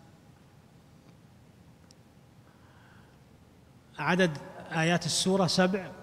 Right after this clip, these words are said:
عدد الكلمات فيها خمس وعشرون، عدد الحروف مائة وثلاثة عشر،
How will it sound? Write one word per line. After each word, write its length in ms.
عدد 420
الكلمات 680
فيها 480
خمس 320
وعشرون، 580
عدد 320
الحروف 500
مائة 280
وثلاثة 640
عشر، 300